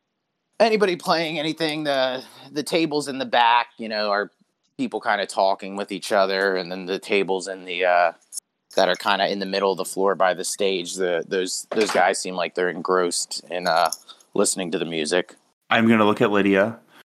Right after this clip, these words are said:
Speaker 2: I'm going to circle all of the sandwiches on the menu and say, "I would like this." And then I'm gonna say,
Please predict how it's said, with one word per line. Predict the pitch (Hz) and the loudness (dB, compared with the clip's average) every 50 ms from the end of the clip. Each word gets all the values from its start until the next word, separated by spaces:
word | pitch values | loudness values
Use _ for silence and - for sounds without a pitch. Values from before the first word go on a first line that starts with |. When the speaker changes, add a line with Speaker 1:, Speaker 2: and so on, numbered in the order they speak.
| _ _ | _ _
Speaker 2:
I'm | - 98 101 95 | 0 2 2 4
going | 107 101 98 101 98 | 4 4 4 2 2
to | - 107 104 98 | 0 0 0 0
circle | - - - 110 113 113 120 113 101 98 101 110 117 - _ _ _ _ _ _ _ _ _ _ _ _ _ | 2 2 4 4 4 4 4 4 4 4 2 -2 -4 -10 _ _ _ _ _ _ _ _ _ _ _ _ _
all | - 113 117 117 117 | 4 6 6 6 4
of | 110 107 | 4 0
the | 98 | -2
sandwiches | - - 95 90 87 90 87 - - 90 90 87 - - | 0 2 2 2 2 0 -2 0 0 0 0 0 -2 -4
on | - 95 95 92 | -2 -2 -2 0
the | 92 | 0
menu | 90 87 87 87 92 90 | -2 -2 -2 -2 -4 -6
and | 92 - | -8 -6
say, | - 92 87 85 | -4 -4 -4 -2
"I | - - 92 | 0 2 2
would | 98 101 98 | 2 4 4
like | 101 98 95 - | 2 2 2 0
this." | - 87 92 - - - - - - _ _ _ _ _ _ _ _ _ _ _ _ _ | 0 0 0 0 -4 -6 -8 -10 -14 _ _ _ _ _ _ _ _ _ _ _ _ _
And | - 101 98 98 | 0 2 4 4
then | 98 95 | 4 4
I'm | 95 92 | 4 2
gonna | 95 95 92 | 2 0 0
say, | - - 101 95 90 90 87 87 - - | 0 2 2 4 4 4 4 2 0 -2